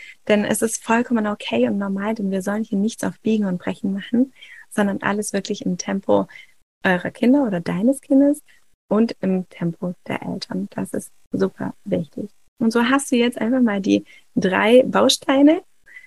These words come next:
die du dir genauer angucken kannst und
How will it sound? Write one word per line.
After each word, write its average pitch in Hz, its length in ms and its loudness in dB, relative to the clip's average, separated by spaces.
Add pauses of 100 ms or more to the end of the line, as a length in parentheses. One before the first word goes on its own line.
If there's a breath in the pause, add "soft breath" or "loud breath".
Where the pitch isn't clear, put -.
(160)
die 226 160 2
du 233 100 6
dir 214 200 4
genauer 226 400 4
angucken 233 400 -2
kannst 262 380 0
und 202 360 -2